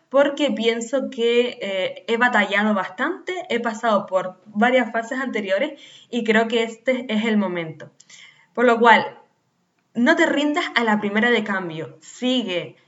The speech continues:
sigue con ello y, sobre todo, escucha, adáptate al mercado, valora todas la-,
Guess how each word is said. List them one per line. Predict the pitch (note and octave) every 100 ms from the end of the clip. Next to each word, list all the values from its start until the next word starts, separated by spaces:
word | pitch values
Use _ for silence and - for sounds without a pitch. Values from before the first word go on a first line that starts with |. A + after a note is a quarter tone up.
| _
sigue | - C#4 D#4
con | D4+ B3
ello | C#4+ D4+ F4 F#4 -
y, | D#4+ D#4+ -
sobre | - D4 C#4
todo, | G#3+ A3 C4+ D4 - _ _
escucha, | G#3+ G#3 - A#3+ A#3+ A#3 G3+ E3 - -
adáptate | G#3 G#3+ - D#4 D#4
al | D#4+ C4
mercado, | G#3+ F#3 - A#3 A3+ A3+ F#3+ E3+ - - - _ -
valora | G#3 A3 A3+ C4+ F4 F4 -
todas | C#4+ D#4 E4
la-, | D#4 C#4+